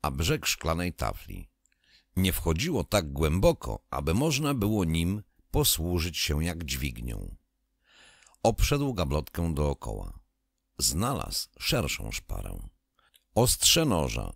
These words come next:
łatwo się w niej zagłębiło i po kilku próbach uniósł w górę brzeg ciężkiej tafli. Ujął go palcami i przytrzymał – a nóż wziął w zęby.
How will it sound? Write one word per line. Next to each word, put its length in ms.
łatwo 540
się 360
w 100
niej 240
zagłębiło 840
i 60
po 180
kilku 440
próbach 540
uniósł 640
w 100
górę 440
brzeg 400
ciężkiej 560
tafli. 580
Ujął 320
go 120
palcami 720
i 80
przytrzymał – 840
a 120
nóż 300
wziął 380
w 140
zęby. 600